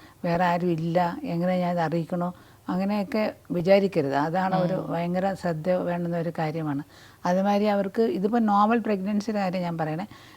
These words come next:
Speaker 1: ഓരോ കോംപ്ലിക്കേഷൻസ് ഉള്ളതിന് ഇപ്പം ബ്ലഡ്, ബ്ലഡ്, ബ്ലഡ് പ്രഷർ ഉള്ളതിന് ഇപ്പം അതിന് അതിൻ്റേതായ ചിട്ടവട്ടങ്ങൾ വേറെയുണ്ട്.
Speaker 2: ഉം, ഉം, ഉം, ഉം.
Speaker 1: അപ്പോൾ ഡെലിവറി അടുക്കുമ്പോഴത്തേക്ക്,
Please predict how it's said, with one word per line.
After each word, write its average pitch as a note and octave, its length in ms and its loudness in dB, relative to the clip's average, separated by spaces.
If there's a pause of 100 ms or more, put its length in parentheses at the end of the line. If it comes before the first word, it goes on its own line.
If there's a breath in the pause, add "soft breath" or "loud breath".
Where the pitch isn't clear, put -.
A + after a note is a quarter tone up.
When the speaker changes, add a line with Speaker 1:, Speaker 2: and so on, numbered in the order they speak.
(140 loud breath)
Speaker 1:
ഓരോ F#3 340 4
കോംപ്ലിക്കേഷൻസ് G3+ 920 0
ഉള്ളതിന് F#3+ 300 0
ഇപ്പം F#3+ 260 -4
ബ്ലഡ്, F3 200 -2
ബ്ലഡ്, F#3 400 -4
ബ്ലഡ് F#3 300 -2
പ്രഷർ F#3+ 240 -2
ഉള്ളതിന് F#3+ 280 -2
ഇപ്പം G#3+ 160 -2
അതിന് G3+ 180 -2
അതിൻ്റേതായ G#3 480 -2
ചിട്ടവട്ടങ്ങൾ G3 640 -2
വേറെയുണ്ട്. F3 460 0
Speaker 2:
ഉം, F3 60 -4
ഉം, F3 120 -6
ഉം, F3 80 -6
ഉം. E3+ 240 -10 (300)
Speaker 1:
അപ്പോൾ A#3 280 0
ഡെലിവറി G#3+ 400 4
അടുക്കുമ്പോഴത്തേക്ക്, F#3+ 800 -2